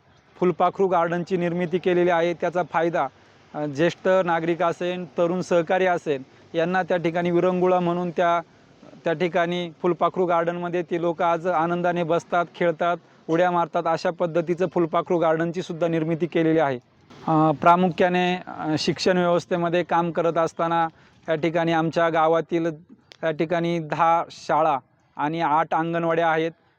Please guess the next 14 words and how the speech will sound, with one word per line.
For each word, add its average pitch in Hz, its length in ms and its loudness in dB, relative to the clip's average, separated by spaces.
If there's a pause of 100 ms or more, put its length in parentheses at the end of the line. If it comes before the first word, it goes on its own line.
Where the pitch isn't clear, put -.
(140)
कुंडेश्वर 160 400 -2
विद्यालय 160 360 0 (120)
पाईट 165 280 2 (200)
या 151 80 0
ठिकाणी 165 400 -4
तीसुद्धा 165 440 -4
मोठी 156 300 -2
शाळा 165 280 2
आहे. 156 240 2 (100)
एक 156 200 -6
कला 165 220 2
वाणिज्य 165 400 -2
महाविद्यालय 165 560 0
आहे. 127 200 0